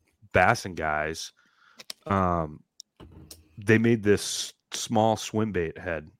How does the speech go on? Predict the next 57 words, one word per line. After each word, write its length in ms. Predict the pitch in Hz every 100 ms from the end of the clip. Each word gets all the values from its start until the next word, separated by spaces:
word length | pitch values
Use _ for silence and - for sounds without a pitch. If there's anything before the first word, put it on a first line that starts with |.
| _ 95
and 120 | 92
I 60 |
love 220 | 87 110 90
'em, 140 | 80
and 100 | 87
that's 200 | 98 -
what 100 | 104
I 40 | 92
was 100 | -
catching 280 | 107 - 87
all 120 | 107
my 120 | 120
fish 280 | 104 117 -
on, 140 | 92
on 160 | 87 80
Dale 240 | 85 90 87
Hollow. 380 | 92 85 78 _ - - - - - _ -
And 140 | 110
I 80 | 95
needed 360 | 104 143 139 120
to 60 | 113
reorder. 560 | 123 110 104 104 107
Every 220 | 107 113
spring, 580 | 101 - - 104 101 101
I 100 | 92
go 260 | 87 101 98
through 220 | - 98
all 100 | 98
my 120 | 101
tackle, 480 | 92 101 92 - 92
and 80 | 82
I 80 | 78
was 140 | 76
like, 220 | 82 76
"Oh, 160 | 92 82
shit, 400 | - 101 87 -
like, 240 | 87 82
we 100 | 95 90
got 320 | 92 82 - 95
Dale 240 | 92 92
Hollow 300 | 87 95 92
coming 320 | 87 104 90 87
up. 200 | 87 -
I'm 120 | 95
gonna 140 | 90 82
need 340 | 85 101 92
those." 480 | 87 82 82 85 - _ _ _ _ _ _ -
So 120 | 98
I 40 |
went 280 | 90 101 95
through 200 | - 110
and 120 | 98
restocked, 580 | 90 85 - 107 101 -
and 80 | 92
I'm 140 | 85 80
like, 180 | 71 _ _ -
I 40 | -